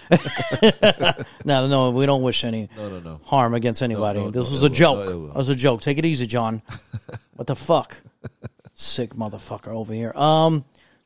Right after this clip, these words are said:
Speaker 1: now let's talk about some free agency moves over here as of today. Uh, the Patriots, w-, which we mentioned, big moves today, big, big, big spending, big money. I didn't know, uh, Travis Kelce was a free agent. Jonnu Smith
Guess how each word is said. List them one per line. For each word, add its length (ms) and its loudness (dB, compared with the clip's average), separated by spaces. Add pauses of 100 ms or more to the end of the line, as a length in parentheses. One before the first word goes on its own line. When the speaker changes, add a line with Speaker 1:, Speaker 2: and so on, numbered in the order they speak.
Speaker 1:
now 180 4
let's 140 4
talk 140 -2
about 160 4
some 120 -8
free 240 0
agency 340 -4
moves 300 -2
over 200 -6
here 300 -4 (280)
as 220 2
of 100 -8
today. 520 -2 (340)
Uh, 260 2 (140)
the 80 0
Patriots, 500 -2
w-, 260 -8
which 200 -8
we 100 -2
mentioned, 480 0 (420)
big 180 4
moves 340 2
today, 180 -2
big, 280 2
big, 140 2
big 200 0
spending, 520 -2
big 240 2
money. 360 0 (340)
I 60 -6
didn't 200 -2
know, 140 4
uh, 300 -2
Travis 320 -2
Kelce 400 0
was 220 2
a 60 0
free 280 -2
agent. 360 0 (360)
Jonnu 380 0
Smith 560 4